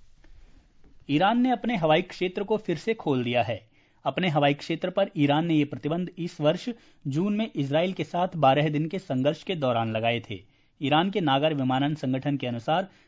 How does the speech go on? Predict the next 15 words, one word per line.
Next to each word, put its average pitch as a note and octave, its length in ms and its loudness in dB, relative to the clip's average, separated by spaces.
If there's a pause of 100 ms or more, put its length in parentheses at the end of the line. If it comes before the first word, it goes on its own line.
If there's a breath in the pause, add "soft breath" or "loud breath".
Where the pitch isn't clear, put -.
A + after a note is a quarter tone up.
(100 soft breath)
तेहरान F#3 420 0
के G#3+ 180 -2
मेहराबाद D#3 760 0
अंतर्राष्ट्रीय D3+ 580 -4
हवाई C#3 220 -2
अड्डे D3 180 -4
पर G3 220 2 (300 loud breath)
विमानों D#3+ 360 2
की G3+ 160 -8
आवाजाही C#3 540 0
फिर G#3 280 0
सामान्य D3 480 0
हो C#3 180 -4
गई A2+ 180 -2
है। G#2+ 340 -4